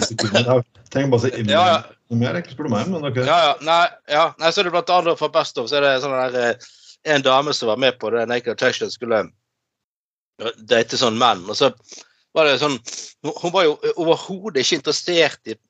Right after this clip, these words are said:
Speaker 2: personlighet, og, eh, så det var kun størrelse på kuken hun var opptatt av. Så står hun bare sånn, og velger hun ut de to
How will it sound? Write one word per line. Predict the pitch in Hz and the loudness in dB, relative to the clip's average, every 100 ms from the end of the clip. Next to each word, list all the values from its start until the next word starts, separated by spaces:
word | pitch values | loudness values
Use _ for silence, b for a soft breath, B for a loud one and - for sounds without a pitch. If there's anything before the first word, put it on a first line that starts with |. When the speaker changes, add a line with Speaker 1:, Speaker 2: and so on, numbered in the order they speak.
| 131 | _
Speaker 2:
personlighet, | 131 123 - 156 143 110 110 104 98 - | -6 -4 -4 -6 -2 0 2 0 -2 -4
og, | 110 107 104 - B B B - | 0 4 2 0 B B B -2
eh, | 123 110 113 107 113 _ 110 113 | 0 2 0 -2 -6 _ -10 -8
så | 143 | -2
det | 160 | 0
var | 214 147 - - | 2 0 -2 -4
kun | 254 190 127 | 0 0 0
størrelse | - 135 175 - | 0 2 2 0
på | 135 - | -6 0
kuken | 160 - 120 | 0 0 -4
hun | 151 | 2
var | 139 151 | 2 2
opptatt | - 107 98 | 0 0 0
av. | 95 | -2
Så | 190 | -6
står | - 170 254 370 | -6 0 2 2
hun | 254 | -2
bare | 147 185 | -2 0
sånn, | 190 - | -2 0
og | - 659 277 - 311 208 277 311 - 285 233 214 202 220 214 | 0 0 -2 0 0 0 0 -2 0 -2 2 0 0 -2 0
velger | 233 233 233 | 0 0 0
hun | 233 262 | 0 2
ut | 247 - | -2 -2
de | 208 - | -4 -2
to | 254 | -4